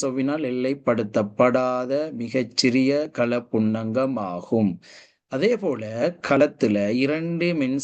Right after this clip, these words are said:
செவ் புண்ணங்கங்கள், இரட்டை, மூன்று புண்ணங்கங்கள் இரட்டை மென்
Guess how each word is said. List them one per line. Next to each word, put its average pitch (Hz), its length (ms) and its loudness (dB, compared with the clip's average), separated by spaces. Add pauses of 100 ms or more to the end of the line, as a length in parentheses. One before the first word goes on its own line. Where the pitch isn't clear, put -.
செவ் 123 300 -4 (100)
புண்ணங்கங்கள், 127 1120 2 (840)
இரட்டை, 233 420 2
மூன்று 175 480 0
புண்ணங்கங்கள் 131 840 2
இரட்டை 214 400 4
மென் 185 160 0